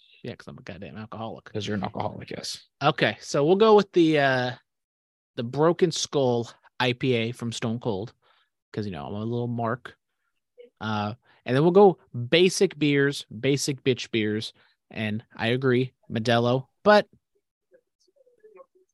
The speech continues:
Speaker 1: you know, alcohol a little lower than that. I did like the Modelo Negros. I was crushing those at, uh, at Revolution, but I think, uh, the current one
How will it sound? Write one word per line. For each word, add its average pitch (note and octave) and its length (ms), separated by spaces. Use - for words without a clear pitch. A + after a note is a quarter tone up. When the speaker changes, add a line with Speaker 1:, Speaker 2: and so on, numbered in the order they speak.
Speaker 1:
you D3+ 80
know, - 100
alcohol C3 580
a C3+ 40
little B2+ 220
lower A2 380
than A2 120
that. G2+ 220
I A#2 80
did C#3+ 260
like E3 180
the F3+ 60
Modelo E3+ 380
Negros. C#3 640
I A2+ 100
was A2 140
crushing C3 360
those A#2+ 240
at, A2+ 260
uh, G#2 240
at A2+ 100
Revolution, A2+ 520
but G2+ 260
I A2+ 120
think, G#2+ 280
uh, F#2+ 180
the C#3 80
current F#3 380
one B2 380